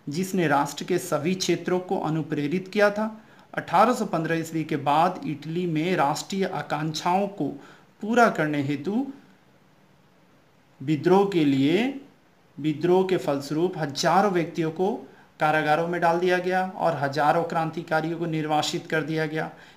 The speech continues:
इन निर्वासित व्यक्तियों में कार्दोसो, अल्फराई, फास्केलो,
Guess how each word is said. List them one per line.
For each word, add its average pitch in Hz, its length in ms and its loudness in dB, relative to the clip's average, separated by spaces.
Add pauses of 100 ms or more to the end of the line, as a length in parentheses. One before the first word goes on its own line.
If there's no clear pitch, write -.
(120)
इन 175 120 0
निर्वासित 156 580 2
व्यक्तियों 156 480 -2
में 156 340 -2 (240)
कार्दोसो, 151 840 -2 (300)
अल्फराई, 156 840 2 (340)
फास्केलो, 156 1400 0